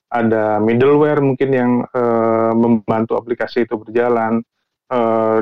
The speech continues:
dan lain sebagainya, sehingga secara keseluruhan kita harus bisa mentes hal tersebut. Mungkin O S-nya ada,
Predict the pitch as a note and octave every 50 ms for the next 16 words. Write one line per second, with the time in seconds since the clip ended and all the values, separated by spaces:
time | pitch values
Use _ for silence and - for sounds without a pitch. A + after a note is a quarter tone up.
0 | A2+ A#2 A#2+ A#2+ A#2+ A#2 A2+ G#2+ - A#2 A2 G#2+ G#2 G#2 A2 D3 G3 G3+ - C3
1 | B2+ B2+ C3 D#3 F3 F3+ F3 - _ _ _ _ - - - - C3+ A#2+ C3+ -
2 | - D#3 D#3 G3 A#3 A#3 G#3+ D3+ B2+ B2 B2+ B2+ C#3 C#3+ A#2+ - - F3+ F3 C#3+
3 | A2+ C3 C3 - _ - - B2 A#2+ C3 C3 _ - A#2+ A#2+ A2+ B2 A#2+ - -
4 | A2+ A2+ A2 A2+ A#2+ - - - C3 A#2 A2 - _ _ _ _ _ _ _ -
5 | - C#3+ F3 G#3+ A3 - D#3+ D#3+ - - C#3+ - F3 F3 D#3 C3 B2 A#2 A2+ A2
6 | A2 A2+ A2+ A2 -